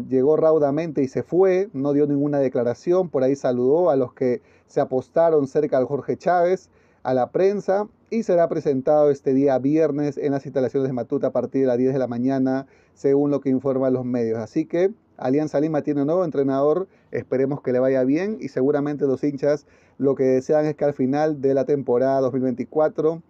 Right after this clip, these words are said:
vean a Restrepo como en esta imagen, ¿no? Cargando la Liga uno Betson dos mil veinticuatro. Así que,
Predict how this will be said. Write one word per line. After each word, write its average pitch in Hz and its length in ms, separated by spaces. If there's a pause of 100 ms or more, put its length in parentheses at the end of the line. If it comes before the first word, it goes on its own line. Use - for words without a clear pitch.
(140)
vean 147 260
a 143 80
Restrepo 151 420
como 131 200
en 143 60
esta 139 180
imagen, 143 360
¿no? 135 140
Cargando 147 680 (280)
la 131 160
Liga 143 240
uno 135 240
Betson 135 520
dos 123 280
mil 131 240
veinticuatro. 117 840 (280)
Así 123 300
que, 147 240